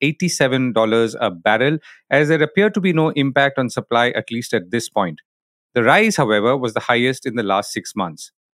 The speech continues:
Meanwhile, record sales, particularly of more expensive homes, has pushed India's real estate stock benchmark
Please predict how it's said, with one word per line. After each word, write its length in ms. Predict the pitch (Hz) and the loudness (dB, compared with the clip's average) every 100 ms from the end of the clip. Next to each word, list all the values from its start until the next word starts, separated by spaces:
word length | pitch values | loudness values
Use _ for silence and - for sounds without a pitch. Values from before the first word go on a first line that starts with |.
| _ _ | _ _
Meanwhile, 460 | 135 196 175 143 165 | -2 0 4 2 2
record 420 | 135 139 160 156 | 0 2 2 2
sales, 340 | - 135 139 151 | 0 0 0 -2
particularly 460 | 131 139 151 151 | -4 -2 0 0
of 180 | 139 - | 0 0
more 160 | 135 135 | -2 0
expensive 540 | 127 - 147 165 160 | -2 -2 -4 -2 -4
homes, 320 | - 120 131 | -2 -2 0
has 160 | 131 123 | -4 -6
pushed 320 | _ 165 - | _ -4 -2
India's 460 | - 151 156 131 107 | -4 0 0 0 0
real 220 | 135 180 | 0 0
estate 320 | 165 - 151 | -2 0 -4
stock 300 | - 139 143 - | 0 0 0 -2
benchmark 500 | 117 110 - 117 127 | -4 -4 -4 -4 -4